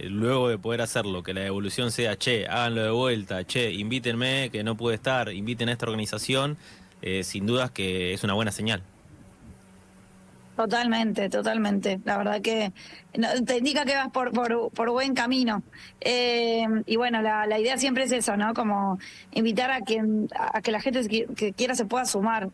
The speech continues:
Speaker 2: eh, a, a seguir pensando estos proyectos, porque seguro hay, hay un montón de comunidades con las que no estamos trabajando, tampoco podemos trabajar con todo el mundo al mismo tiempo, pero hay muchas cosas que queremos hacer y, y nada, las puertas siempre, siempre están abiertas.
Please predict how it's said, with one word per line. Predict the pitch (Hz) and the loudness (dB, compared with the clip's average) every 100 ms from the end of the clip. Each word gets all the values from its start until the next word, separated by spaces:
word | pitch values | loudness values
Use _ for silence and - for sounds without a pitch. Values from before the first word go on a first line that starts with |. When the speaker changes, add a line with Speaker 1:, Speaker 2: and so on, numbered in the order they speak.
| - | -2
Speaker 2:
eh, | 214 208 202 | 0 2 2
a, | 202 | 0
a | 190 196 | 0 -2
seguir | 202 220 220 | 0 0 0
pensando | 226 240 240 | 0 2 0
estos | 233 | 0
proyectos, | 220 196 220 254 214 | 0 0 0 -2 -2
porque | 202 | -2
seguro | 202 214 254 | 0 2 2
hay, | 269 254 - - - - - - | 0 -2 -6 -18 -20 -20 -14 -6
hay | - 285 | 0 2
un | |
montón | 311 302 | 2 4
de | 311 262 | 2 2
comunidades | 240 240 262 | 2 2 2
con | 254 | 0
las | 226 | 0
que | 226 220 | 0 0
no | 277 | 0
estamos | 269 240 226 | 0 0 0
trabajando, | 220 208 190 196 190 | 0 -2 0 0 0
tampoco | 214 196 233 | -2 -2 0
podemos | 226 220 - - - | 0 -2 -4 -20 -6
trabajar | 220 233 220 220 | -2 0 0 0
con | 226 | 0
todo | 233 | 2
el | 233 | 2
mundo | 226 233 | 2 2
al | |
mismo | 233 226 214 | 2 2 0
tiempo, | 220 202 180 - - - - | 0 0 -2 -6 -14 -14 -4
pero | 226 240 233 | 0 0 0
hay | 254 | 2
muchas | 285 302 262 | 2 0 0
cosas | 254 220 | 0 -2
que | 214 196 | -2 -2
queremos | 208 208 202 | 0 0 2
hacer | 190 202 196 - - | 0 0 -2 -4 0
y, | 220 202 196 190 185 185 185 185 | 2 4 4 4 2 2 2 0
y | 247 | 0
nada, | 262 202 | 0 0
las | 208 | 0
puertas | 233 240 | 0 2
siempre, | 220 190 208 208 - - - | 0 2 0 -2 -8 -20 -12
siempre | - 208 | -2 0
están | 214 214 | 0 0
abiertas. | 208 220 196 196 175 | 2 2 0 -2 -4